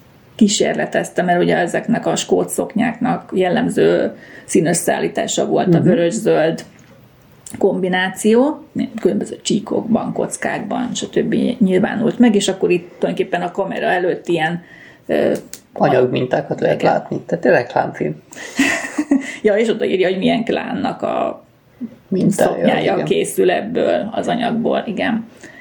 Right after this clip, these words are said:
Speaker 1: Aztán ezerkilencszáznyolcban ezt tovább fejlesztette a Women Draped in Patterned Handkerchiefs, ami, tehát ilyen mintás kendőkbe öltözött nő,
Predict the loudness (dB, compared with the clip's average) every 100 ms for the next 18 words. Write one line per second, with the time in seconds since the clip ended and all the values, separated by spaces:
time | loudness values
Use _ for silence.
0 | -20 -10 -2 2 4 4 2 0 0 0
1 | 2 4 4 2 0 0 0 0 0 0
2 | -2 -6 -6 -2 0 0 -2 -2 -4 -4
3 | -2 0 2 0 0 0 0 -2 -6 -14
4 | -20 -20 _ _ 4 6 6 4 4 2
5 | 2 4 4 4 2 -2 0 0 -2 -4
6 | -4 -4 -4 -2 0 -2 -4 -4 -2 -2
7 | -2 2 4 2 -2 -8 -12 _ _ _
8 | _ _ _ -16 -2 0 2 2 0 0
9 | 4 4 4 -2 -2 -2 -2 0 0 0
10 | -2 -2 4 6 6 6 4 2